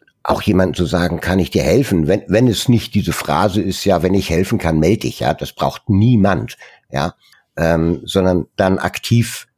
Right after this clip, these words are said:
schauen, dass so eine Mutter, die einfach in einem Loch hängt, ähm, dass die, äh, n-, nicht alleine versauert in dieser Welt. Man, man muss sie rausholen, man muss sie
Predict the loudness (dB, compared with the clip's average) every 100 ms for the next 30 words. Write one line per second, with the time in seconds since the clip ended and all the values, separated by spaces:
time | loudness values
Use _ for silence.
0 | _ -4 0 2 2 2 0 0 0 2
1 | 2 2 0 0 0 -2 -6 -2 -2 0
2 | 0 0 0 0 0 0 0 -2 -4 -16
3 | -6 0 2 2 2 0 -4 _ _ _
4 | -6 -6 -2 2 2 0 -6 _ -18 -12
5 | -12 -10 -8 -8 -10 -12 -14 -16 -8 0
6 | 0 2 -2 0 2 2 2 0 0 0
7 | 0 0 -2 -4 0 0 2 0 -2 0
8 | 2 2 2 2 2 0 0 2 0 0
9 | 0 2 4 2 2 0 -4